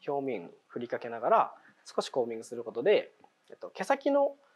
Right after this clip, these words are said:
パサつきっていうのはオイルで抑えれるんですけど、根元から中間までのパヤ毛というか枝毛に関してはアプローチしにくいと思うので、そこら辺をスプレーで細かい粒子で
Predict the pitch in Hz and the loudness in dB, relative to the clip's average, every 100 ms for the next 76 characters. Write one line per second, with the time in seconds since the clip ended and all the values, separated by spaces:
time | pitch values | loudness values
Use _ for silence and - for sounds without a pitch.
0 | _ _ - 196 196 - 196 120 104 98 | _ _ 0 0 2 -2 -2 -2 -4 -4
1 | 98 214 190 123 110 147 139 139 123 101 | 4 6 6 4 0 0 0 0 -2 -8
2 | - 123 202 165 85 - _ _ - 190 | -8 4 6 6 4 -4 _ _ 0 4
3 | 247 - - - - 160 165 160 165 147 | 4 4 4 2 -2 0 2 2 2 2
4 | 156 131 - _ 127 139 147 143 107 - | 4 2 0 _ 4 6 6 2 -4 -4
5 | - - 147 143 143 156 151 170 143 - | -10 -10 0 2 2 0 0 -2 -4 -6
6 | 117 113 101 - - - - - 208 185 | -2 0 -2 -6 -20 -12 -6 2 4 4
7 | - 165 175 180 156 101 95 85 104 104 | 0 0 2 4 2 0 -8 -10 -6 -6
8 | - - 240 226 233 220 - 240 139 85 | -6 -4 -2 -2 -6 -8 0 4 4 2
9 | - _ _ - - 135 143 117 113 - | -8 _ _ -14 -8 -2 -2 0 -4 0
10 | 214 - | 0 0